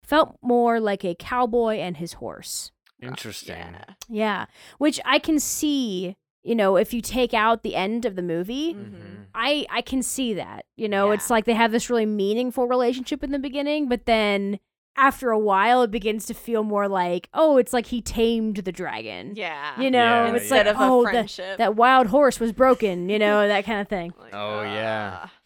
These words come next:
Speaker 1: He suggested that when Hiccup wakes to find that he has lost his leg,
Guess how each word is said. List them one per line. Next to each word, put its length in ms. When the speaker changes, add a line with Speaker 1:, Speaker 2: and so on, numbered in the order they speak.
Speaker 1:
He 120
suggested 760
that 120
when 180
Hiccup 380
wakes 340
to 100
find 400
that 80
he 100
has 160
lost 380
his 160
leg, 360